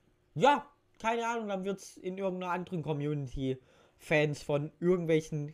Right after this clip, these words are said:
kleinen Ankündigungen geben. Beziehungsweise Monster Hunter Rise ist ja durchaus auch was Größeres, muss man ja sagen. Aber Monster Hunter juckt mich halt auch nicht so, ne?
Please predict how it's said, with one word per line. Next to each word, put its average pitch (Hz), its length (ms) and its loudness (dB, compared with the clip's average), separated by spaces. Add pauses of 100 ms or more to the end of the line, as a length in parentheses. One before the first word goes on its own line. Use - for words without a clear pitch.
kleinen 180 640 0
Ankündigungen 165 760 -2
geben. 180 480 0 (680)
Beziehungsweise 131 580 0
Monster 139 360 -4
Hunter 127 260 -2
Rise 135 320 -2
ist - 120 -10
ja 123 100 -2
durchaus 143 720 -4 (680)
auch 139 280 2
was 143 260 -2
Größeres, 190 760 2
muss 160 200 -4
man 156 140 -4
ja 143 200 -2
sagen. 175 500 0
Aber 139 600 2 (880)
Monster 147 500 -4
Hunter 151 220 -2
juckt 147 260 -4
mich 151 180 -6
halt 123 200 -2
auch 131 180 -2
nicht 147 220 -6
so, 120 400 -6 (160)
ne? 120 360 -6